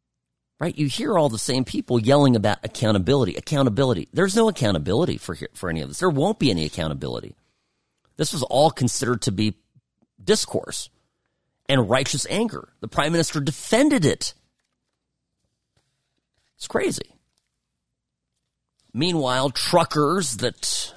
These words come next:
blocked routes across the country, their accounts were seized by the government. Many of them were arrested. Right? So again, if you've got a government-approved message, you can literally get away with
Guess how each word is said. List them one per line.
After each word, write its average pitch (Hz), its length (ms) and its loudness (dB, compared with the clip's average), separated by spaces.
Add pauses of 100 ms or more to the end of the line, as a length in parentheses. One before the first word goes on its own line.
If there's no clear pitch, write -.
(100)
blocked 113 580 -2
routes 113 320 2
across 107 380 -2
the 98 80 -6
country, 139 540 0 (1300)
their 127 220 2
accounts 107 600 -4
were 95 120 -6
seized 95 360 -6
by 90 140 2
the 80 100 -4
government. 117 520 0 (520)
Many 110 280 0
of 82 100 -4
them 82 140 -4
were 78 200 -8
arrested. 113 640 -2 (1120)
Right? - 220 -4
So - 160 0
again, 147 320 2
if - 160 -2
you've 139 140 -6
got 147 180 2
a 117 60 0
government-approved 131 1000 2
message, 104 440 0
you 104 80 -6
can 107 200 -2
literally 101 540 2
get 107 180 0
away 92 260 0
with 95 220 -6